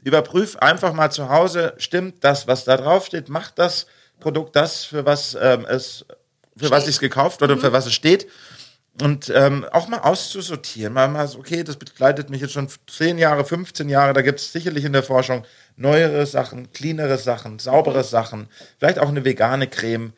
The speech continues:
Speaker 2: Mhm.
Speaker 1: Ist ein großer Trend gerade, auch schauen, was gut ist, was nicht gut ist. Gibt viele Sachen, die einfach so rausgeworfen werden, wo nicht viel Forschung dahinter ist.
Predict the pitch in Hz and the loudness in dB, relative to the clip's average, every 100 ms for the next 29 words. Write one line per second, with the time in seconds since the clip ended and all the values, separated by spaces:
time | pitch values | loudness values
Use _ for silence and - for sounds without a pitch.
0 | _ 226 - - 113 147 139 175 202 190 | _ -20 -20 -20 -12 -10 0 2 4 2
1 | - 180 208 202 170 170 165 160 135 - | 4 2 2 -2 2 4 2 0 -8 -4
2 | 147 143 - 165 175 165 139 151 - - | -4 -2 0 2 2 0 0 0 -2 -10
3 | 156 123 143 139 139 185 - 160 156 139 | -8 -6 -4 -4 -4 -10 -10 -10 -6 -4
4 | 139 139 - 160 151 147 139 131 143 - | -4 -10 -6 -4 0 0 0 -2 0 2
5 | 143 123 104 123 117 135 165 160 147 147 | 2 -2 -6 -8 0 2 2 -2 2 2
6 | 147 143 135 143 139 127 131 139 143 135 | 2 0 2 4 4 -2 -10 -10 -10 -2
7 | 160 160 151 139 143 139 139 104 120 | 0 0 -2 -2 -2 -2 0 0 -2